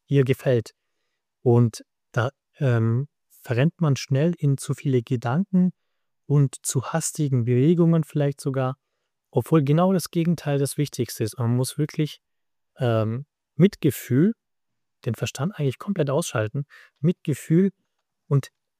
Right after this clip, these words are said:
so langsam wie möglich berühren und so sanft und achtsam wie möglich berühren und mitfühlen, was die zu Massierende fühlt und wie sie's haben will. Also man kommt da dann ins Gespür rein,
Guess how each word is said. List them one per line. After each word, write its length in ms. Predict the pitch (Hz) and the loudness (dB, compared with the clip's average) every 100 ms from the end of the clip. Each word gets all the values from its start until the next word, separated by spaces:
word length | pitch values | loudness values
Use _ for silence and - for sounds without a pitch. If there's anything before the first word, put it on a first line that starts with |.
| _ | _
so 200 | - 131 | -4 0
langsam 500 | 120 139 208 190 180 | 4 4 4 4 4
wie 80 | 165 | 4
möglich 460 | 156 196 - 127 - | 4 2 2 -6 -6
berühren 340 | 123 117 117 | -2 0 0
und 120 | 113 | 0
so 100 | 117 | -2
sanft 640 | 110 117 139 170 - - - | 0 0 2 -2 -6 -20 -8
und 220 | 143 - | -6 -4
achtsam 420 | 151 - - 147 | -6 -6 -4 -2
wie 60 | 131 | 2
möglich 360 | 127 151 123 - | 2 0 -4 -8
berühren 320 | 120 113 113 | -4 -2 -2
und 280 | 143 127 - _ _ _ _ _ | -2 -4 -8 _ _ _ _ _
mitfühlen, 1120 | - 135 - - 185 190 202 196 175 160 127 123 | 0 2 0 -2 4 6 6 4 0 -6 -4 0
was 320 | 139 - - _ _ - | 0 -2 -12 _ _ -4
die 100 | 147 | -4
zu 160 | - | -2
Massierende 720 | 143 - 151 151 143 135 143 | -4 -2 0 2 2 2 0
fühlt 420 | 135 - 180 196 165 | -4 0 4 4 4
und 200 | 127 120 | 0 0
wie 140 | 135 | 0
sie's 300 | 127 131 - | -2 -4 -2
haben 280 | 135 151 113 | 0 0 0
will. 100 | 117 | -2
Also 180 | 113 117 | -2 0
man 200 | 123 127 - | 0 -2 -2
kommt 240 | 160 185 | 0 0
da 120 | - 156 | 0 0
dann 180 | 147 | 0
ins 220 | 151 135 - | 0 -2 -4
Gespür 480 | - - 170 185 | -12 -2 2 4
rein, 240 | 135 127 | 2 0